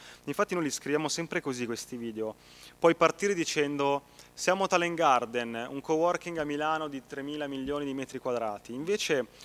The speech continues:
è importante partire narrativamente un attimo prima. Se avete visto, parti con,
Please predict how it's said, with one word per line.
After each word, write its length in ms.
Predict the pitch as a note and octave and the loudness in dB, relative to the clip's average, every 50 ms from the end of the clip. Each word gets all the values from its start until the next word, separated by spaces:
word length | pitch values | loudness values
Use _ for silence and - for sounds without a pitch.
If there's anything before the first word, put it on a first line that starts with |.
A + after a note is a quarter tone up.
| - - - | -20 -14 -8
è 40 | - | -6
importante 540 | C3+ C#3 D3+ D#3+ D#3 - F3 F3+ F3+ F3+ E3 | -4 2 2 2 4 4 2 0 0 0 0
partire 680 | - C#3 C3+ C3 - - C#3+ C#3+ C#3+ D3 C#3+ D3 D3 - - - - - - - - - | 2 2 2 0 -2 -4 -2 0 2 2 2 0 -2 -4 -10 -20 -20 -20 -20 -20 -10 -4
narrativamente 1080 | C3 C#3 C#3 C#3 C#3+ - D3+ D3 D3 D3 D3+ D3+ D3+ D3 C#3+ - D#3 D#3 D3+ D3+ - - | 0 0 2 0 0 -2 0 2 2 4 4 4 0 0 0 0 2 2 2 2 -2 -6
un 100 | - C3 | -4 0
attimo 340 | C#3 C3 - - C#3 C3+ C3 | 0 0 0 -2 -6 -4 -4
prima. 400 | A#2+ - C3 B2 A#2 A2+ A2 A2 | -4 -6 -6 -6 -4 -4 -6 -6
Se 320 | - - - C3 B2+ B2 B2+ | -6 -4 -4 -2 -2 -2 -4
avete 300 | - C3+ C3+ C3+ - D#3+ | -4 -4 -6 -4 -2 -2
visto, 800 | D3+ D#3 D3+ - - - E3+ E3 E3 E3 - - - - - - - - - - - - | -2 -2 -2 -4 -4 0 2 2 2 2 0 -8 -20 -20 -20 -20 -20 -20 -20 -8 2 8
parti 340 | D3+ C#3+ D3 D3 - D#3+ D3 | 10 10 10 8 6 -2 -2
con, 600 | - D3 C#3+ C#3 C#3 C#3+ C#3+ C#3+ C#3+ C#3+ D3 | 2 2 4 4 2 2 0 0 0 0 -2